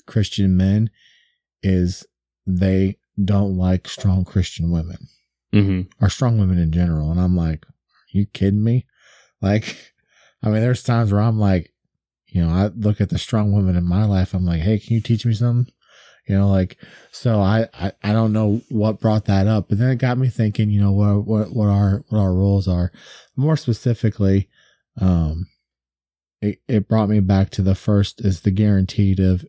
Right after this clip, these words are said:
Speaker 1: is if you are in existence, you're a fa-, or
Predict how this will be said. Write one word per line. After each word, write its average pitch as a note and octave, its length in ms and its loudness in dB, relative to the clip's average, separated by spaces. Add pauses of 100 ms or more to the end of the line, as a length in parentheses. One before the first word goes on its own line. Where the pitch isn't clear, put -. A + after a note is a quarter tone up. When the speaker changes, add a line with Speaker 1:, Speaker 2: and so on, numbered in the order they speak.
(140)
Speaker 1:
is F#2+ 160 -2 (160)
if - 160 -6
you G#2+ 120 2
are G2+ 100 2
in F#2 40 2
existence, F#2 680 0
you're F2+ 300 0
a F3 180 -2 (540)
fa-, F2+ 320 -6 (140)
or F#2 180 0